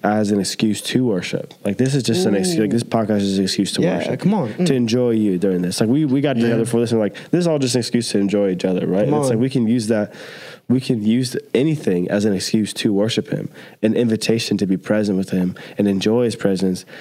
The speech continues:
Speaker 1: and to put his presence above everything else in our lives. Like, anything we could worship
Speaker 2: Come on.
Speaker 1: with, you know, if we allow it to be.
Speaker 2: And there's miracles because of that. When you, when you worship God, when you truly enjoy God in those moments where your barn door's off by five eighths.
Speaker 3: Yeah.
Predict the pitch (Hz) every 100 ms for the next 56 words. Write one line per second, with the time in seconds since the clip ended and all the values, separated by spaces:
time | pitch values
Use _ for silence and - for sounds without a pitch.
0 | - 113 104 - - 113 110 - 110 95
1 | 95 92 95 107 98 98 95 95 87 90
2 | 107 98 - - 151 175 151 107 98 95
3 | 92 85 104 - 127 135 117 101 87 80
4 | 73 107 - - 110 113 98 92 95 85
5 | - - 131 113 - 147 151 147 139 101
6 | 135 233 392 139 113 110 - - _ _
7 | - 127 131 110 107 104 - - - _
8 | _ _ - 143 139 131 135 135 127 151
9 | - 135 120 131 160 - - - 127 120
10 | 165 170 160 127 123 135 131 120 123 120
11 | 117 113 113 110 113 110 110 101 104 101
12 | 107 110 104 107 98 - 98 - - 82
13 | - 90 90 82 - - - 139